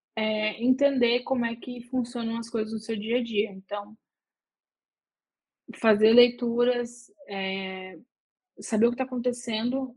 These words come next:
de novo, né, o que tem de novo, quais são as novas, as novas tecnologias,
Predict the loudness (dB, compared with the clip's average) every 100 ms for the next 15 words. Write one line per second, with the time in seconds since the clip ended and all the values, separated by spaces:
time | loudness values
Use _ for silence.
0 | -8 -4 -2 0 0 0 -2 -2 -4 -6
1 | -6 -4 -4 -4 -4 -4 -2 -2 -2 -4
2 | -2 -2 -4 -2 -2 -4 -10 -20 _ -6
3 | -2 0 -2 -4 -4 -2 0 0 0